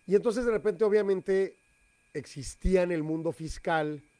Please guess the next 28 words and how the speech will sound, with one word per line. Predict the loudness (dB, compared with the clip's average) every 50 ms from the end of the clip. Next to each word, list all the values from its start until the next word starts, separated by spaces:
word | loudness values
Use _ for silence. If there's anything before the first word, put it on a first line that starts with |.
| _ _ _ _ _ _ _ _ _ _ _ _ _
pues | -10 -10 -10 -10
las | -10 -12 -14 -14 -12 -6
nóminas, | -2 2 4 6 6 4 4 2 0 -4 -2 -4 -4 -4 -6 -8 -10
que | -14 -14 -12
eran | -12 -12 -12 -10 -10
un | -10 -10 -10 -12
tipo | -12 -14 -14 -12 -12 -12 -10
de | -10 -12 -14 -16 -16 -20 -20 _ _ _ _ _ _ _ _ _ _ _ _
comprobante | -20 -20 -18 -16 -10 -8 -6 -6 -4 -6 -6
fiscal, | -6 -6 -10 -12 -6 -4 -2 0 0 0 -2 -4 -8
y | -12 -10
luego | -8 -8 -6 -6 -6 -6
l-, | -8 -12 -16 -18 -20 -18
los | -20 -20 -20 -20
facturas, | _ _ -20 -20 -20 _ _ 0 2 4 6 6 6 6 4 2 2 0 -2 -6 -10 -20 _ _ _ _ _ _ _ _ _ _
y | -12
luego | -10 -8 -8 -8
las | -10 -10
notas | -14 -14 -14 -14 -16 -14 -16
de | -18 -12
crédito, | -6 -2 2 4 4 4 4 4 2 -4 -6 -6 -4 -4 -2 -2 -4 -4
y | -8 -12 -18 -20
cosas | _ -6 -6 -6 -6 -8 -14 -20 -20 -20 -20
que, | _ _ -20 -20 -20
que | _ -20
se | -14 -12
iban | -10 -8 -8 -8 -8 -10 -12 -14 -18 -16 -12
dando | -10 -10 -8 -8 -6 -4 -4 -4 -4 -6